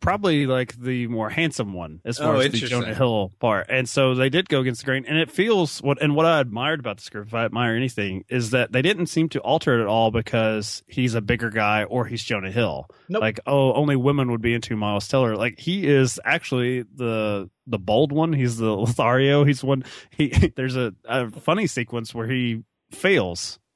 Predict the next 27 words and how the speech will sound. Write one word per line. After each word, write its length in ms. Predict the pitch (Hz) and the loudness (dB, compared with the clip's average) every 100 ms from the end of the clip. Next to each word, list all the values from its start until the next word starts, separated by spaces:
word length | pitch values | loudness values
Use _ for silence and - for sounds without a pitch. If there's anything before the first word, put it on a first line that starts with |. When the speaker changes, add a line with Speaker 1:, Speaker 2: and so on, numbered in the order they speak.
| - | -2
Speaker 1:
like, 200 | 127 110 | -2 2
miserably 540 | 147 151 117 110 107 | 2 2 0 0 0
at 100 | 107 | 0
a, 320 | 113 107 117 | -2 -2 -4
an 100 | 117 | -2
attempt 400 | 123 - 143 - - | -4 0 -2 -2 -2
to, 220 | 120 110 | 0 0
to 300 | - 135 127 | 2 2 4
woo 120 | 156 | 2
a 80 | 127 120 | 2 -4
woman. 220 | 120 117 - - | -4 -4 -6 -20
Speaker 2:
<laughs> 180 | - - | -8 2
Speaker 1:
And 60 | 180 | 4
Speaker 2:
It's 40 | |
Speaker 1:
he 40 | 196 | 6
Speaker 2:
a 40 | |
Speaker 1:
just 140 | 214 | 6
Speaker 2:
great 120 | 147 151 | 8 8
Speaker 1:
takes, 120 | 135 | 6
Speaker 2:
moment. 380 | 127 117 113 113 _ | 0 0 -4 -6 _
Yeah. 160 | 123 110 | -4 0
Speaker 1:
he 60 | |
takes 200 | 247 247 | 2 2
ownership 420 | 247 302 277 131 120 | 0 0 -2 -2 -2
of 120 | 107 | -2
it 120 | 90 | -4
completely. 500 | 143 180 214 120 | -2 0 0 -2